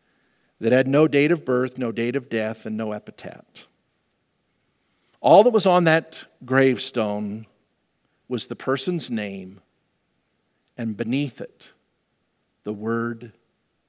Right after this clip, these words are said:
forgiven. Forgiven.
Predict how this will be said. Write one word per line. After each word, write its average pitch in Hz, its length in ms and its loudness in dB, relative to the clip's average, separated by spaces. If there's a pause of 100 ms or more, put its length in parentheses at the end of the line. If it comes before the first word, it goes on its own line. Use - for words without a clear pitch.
(640)
forgiven. 98 640 -12 (2500)
Forgiven. - 520 -16